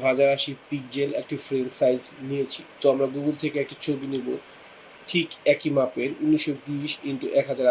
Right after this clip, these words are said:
আশি সাইজের একটি ছবি নেব। এখান থেকে কপি ইমেজ, Photoshop-এ এসে কিবোর্ড থেকে কন্ট্রোল ভি দিয়ে পেস্ট। তো আমাদের এখানে উনিশশো বিশ into হাজার আশি সাইজের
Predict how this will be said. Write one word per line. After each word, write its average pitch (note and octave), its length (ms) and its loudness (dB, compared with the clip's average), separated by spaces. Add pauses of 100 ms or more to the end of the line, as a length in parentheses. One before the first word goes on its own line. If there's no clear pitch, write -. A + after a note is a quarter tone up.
আশি C3+ 180 0 (240)
সাইজের C3 400 2 (800)
একটি - 220 -4
ছবি C3 240 0
নেব। - 100 -6 (160)
এখান C#3 260 -6
থেকে C#3+ 220 -4 (1400)
কপি B2+ 300 -4 (160)
ইমেজ, B2+ 340 -2 (640)
Photoshop-এ A#2 600 -4
এসে C#3+ 180 0 (800)
কিবোর্ড E3 300 0 (100)
থেকে E3 180 -2 (220)
কন্ট্রোল C#3 340 0 (120)
ভি C#3+ 140 -8 (240)
দিয়ে C3+ 180 -2 (100)
পেস্ট। A2 320 0 (240)
তো C#3+ 100 2 (560)
আমাদের C#3+ 300 4 (120)
এখানে E3 300 0 (300)
উনিশশো D#3 260 4 (100)
বিশ E3 160 0 (120)
into D3 160 -2 (100)
হাজার C#3+ 300 6
আশি C#3+ 180 0 (200)
সাইজের C3 400 2